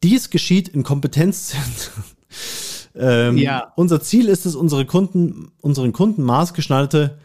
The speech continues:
Speaker 1: Rückversicherungslösungen zu bieten. Diese Lösungen sind auf ihre individuellen Bedürfnisse zugeschnitten. Also wir merken
Speaker 2: Ist auch viel doppelt, ne? Also,
Speaker 1: Ja, wir
Speaker 2: weil maßgeschneiderte
Speaker 1: Mhm.
Speaker 2: Lösungen,
Speaker 1: Ja.
Speaker 2: individuelle Bedürfnisse, ne? Also, das finde ich halt krass, weil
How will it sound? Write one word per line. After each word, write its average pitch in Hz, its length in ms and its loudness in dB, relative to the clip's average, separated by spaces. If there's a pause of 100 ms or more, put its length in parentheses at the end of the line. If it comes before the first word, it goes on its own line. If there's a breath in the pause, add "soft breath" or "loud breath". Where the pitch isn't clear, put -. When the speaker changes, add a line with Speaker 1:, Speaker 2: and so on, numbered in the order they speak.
(240 soft breath)
Speaker 1:
Rückversicherungslösungen 107 880 -2
zu 92 140 -10
bieten. 101 360 -10 (480 soft breath)
Diese 247 220 0
Lösungen 151 300 2
sind 135 180 -2
auf - 160 -6
ihre 117 140 -8
individuellen 147 440 2
Bedürfnisse 131 340 -2
zugeschnitten. 104 460 -6 (400 loud breath)
Also 113 160 -4
wir 120 80 2
merken 160 600 0 (600 soft breath)
Speaker 2:
Ist - 80 -8
auch 139 100 0
viel 190 220 0
doppelt, 139 540 -4
ne? 147 340 -6
Also, 131 500 0
Speaker 1:
Ja, 139 80 -4
wir 143 140 -6
Speaker 2:
weil 131 320 -4
maßgeschneiderte 135 1120 -2
Speaker 1:
Mhm. - 100 -4
Speaker 2:
Lösungen, 175 800 0
Speaker 1:
Ja. 185 140 -16
Speaker 2:
individuelle 165 440 2
Bedürfnisse, 151 920 -2
ne? 143 120 -2
Also, 135 340 -2 (260 loud breath)
das 127 100 -4
finde 196 180 0
ich - 80 -4
halt 151 140 -2
krass, - 380 -6
weil 127 240 -2